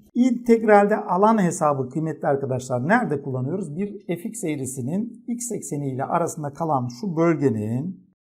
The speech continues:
alanını A ile B arasında bu bölgenin alanını hesaplarken ne yapacağız? A'dan B'ye F X D X integralinin sonucuna bakacağız. A'dan B'ye F X D X integrali bana bu bölgenin alanını ne yapmakta?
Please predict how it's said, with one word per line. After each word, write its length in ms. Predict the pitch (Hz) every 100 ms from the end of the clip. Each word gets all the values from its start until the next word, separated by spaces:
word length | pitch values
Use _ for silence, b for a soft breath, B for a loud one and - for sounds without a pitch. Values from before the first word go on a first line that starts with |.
| _ _ _ _ -
alanını 840 | 202 190 151 135 123 147 175 - _ _
A 260 | 175 180 -
ile 240 | 143 139
B 120 | 160
arasında 460 | 160 143 - 139 131
bu 100 | 151
bölgenin 260 | 151 139 135
alanını 300 | 127 123 120
hesaplarken 840 | 120 147 - 160 - 175 180 b b b -
ne 260 | 135 139 208
yapacağız? 600 | 233 196 190 208 208 - _
A'dan 480 | 208 202 190 175 160
B'ye 300 | 151 156 165
F 120 | 190
X 180 | 180 -
D 60 |
X 200 | 170 170
integralinin 560 | 226 131 147 135 139 180
sonucuna 480 | - 151 123 120 117
bakacağız. 540 | 117 98 107 92 - _ _ _ _
A'dan 460 | - 208 214 220 190
B'ye 260 | 170 156 156
F 80 |
X 180 | 196 -
D 60 | 180
X 200 | 180 185
integrali 840 | 143 135 123 123 175 208 - - -
bana 680 | 139 190 165 190 240 - - -
bu 320 | 143 220 151
bölgenin 480 | 151 135 127 120 -
alanını 440 | 175 165 127 120
ne 60 | 165
yapmakta? 840 | 185 - 135 - 180 233 - -